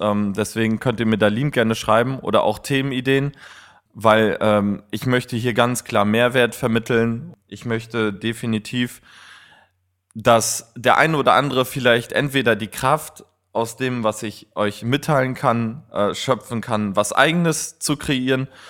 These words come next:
oder halt auch, ähm, einfach vorsichtiger zu sein bei, äh, Themen, die einfach, ähm, ja, die Selbstständigkeit begleiten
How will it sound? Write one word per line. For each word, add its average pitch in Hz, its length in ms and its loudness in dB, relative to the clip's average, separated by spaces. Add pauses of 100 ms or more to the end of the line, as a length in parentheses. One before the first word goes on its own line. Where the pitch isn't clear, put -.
(160)
oder 117 260 4
halt 113 240 2
auch, 107 600 2
ähm, 104 320 -2
einfach 104 640 -2 (180)
vorsichtiger 107 1120 -2
zu 117 120 -6
sein 104 440 0 (460)
bei, 98 300 2
äh, 98 360 -2
Themen, 113 600 -2
die 107 340 -4
einfach, 101 720 -2
ähm, 95 420 -2
ja, 92 400 0 (360)
die 117 100 -4
Selbstständigkeit 123 760 0
begleiten 127 680 2